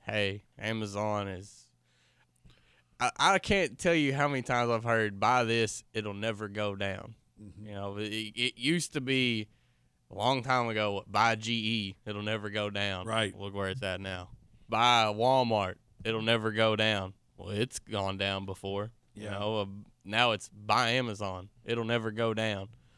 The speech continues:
Speaker 1: Amazon over the past couple of months, I'm gonna see if I can
Speaker 2: Gone down twenty-five percent.
Speaker 1: Yeah. Right at, yeah. In the over twenty percent. It's somewhere in that
Speaker 2: Yeah.
Speaker 1: twenty-five percent range.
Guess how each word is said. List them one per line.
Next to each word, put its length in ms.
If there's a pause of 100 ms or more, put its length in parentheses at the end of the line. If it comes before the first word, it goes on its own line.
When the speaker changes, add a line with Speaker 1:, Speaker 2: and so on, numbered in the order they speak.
(800)
Speaker 1:
Amazon 800
over 200
the 80
past 340
couple 340
of 120
months, 600 (280)
I'm 140
gonna 140
see 200
if 120
I 140
can 80
Speaker 2:
Gone 160
down 200
twenty-five 600
percent. 480
Speaker 1:
Yeah. 220 (880)
Right 220
at, 220
yeah. 200 (960)
In 200
the 120 (140)
over 320
twenty 300
percent. 420
It's 140
somewhere 440
in 100
that 160
Speaker 2:
Yeah. 60
Speaker 1:
twenty-five 440
percent 380
range. 440